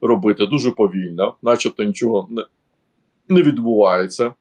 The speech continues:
Поляки, зрозуміло, у них кордон з Росією і з Білоруссю. Вважайте це одним кордоном. Там, там без сантиментів вони все чудово розуміють.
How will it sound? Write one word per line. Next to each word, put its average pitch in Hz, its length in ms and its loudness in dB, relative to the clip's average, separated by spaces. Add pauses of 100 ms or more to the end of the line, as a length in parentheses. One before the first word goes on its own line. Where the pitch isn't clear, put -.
(480)
Поляки, 151 440 2
зрозуміло, 127 880 -2
у 107 100 -12
них 147 180 0
кордон 131 580 2 (140)
з 95 160 -6
Росією 127 680 2
і 104 40 4
з 92 180 -4
Білоруссю. 101 600 2
Вважайте 113 420 2
це - 140 -2
одним 104 300 0
кордоном. 82 560 -4 (460)
Там, 123 400 0 (300)
там 120 260 2 (300)
без 120 180 0
сантиментів 113 600 -4
вони 101 160 -4
все 104 180 -10
чудово 95 400 -2
розуміють. 87 600 -12